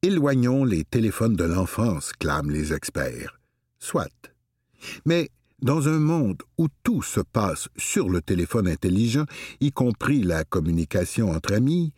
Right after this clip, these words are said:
il est difficile de résister à la tentation d'en donner un à son préadolescent. Comment réagir ? Voici la quête de notre lectrice Catherine Houle et de son fils William.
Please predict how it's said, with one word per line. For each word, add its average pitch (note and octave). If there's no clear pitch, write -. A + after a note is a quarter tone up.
il F3
est G3
difficile D3
de G2
résister G#2+
à F#2
la D2+
tentation D3+
d'en F2+
donner G#2
un D3+
à G#2
son G2
préadolescent. D2
Comment F3
réagir ? C#2+
Voici F#3+
la F2+
quête -
de F2+
notre E2+
lectrice B2+
Catherine G#2
Houle D#3+
et B2+
de D3+
son B2
fils -
William. D2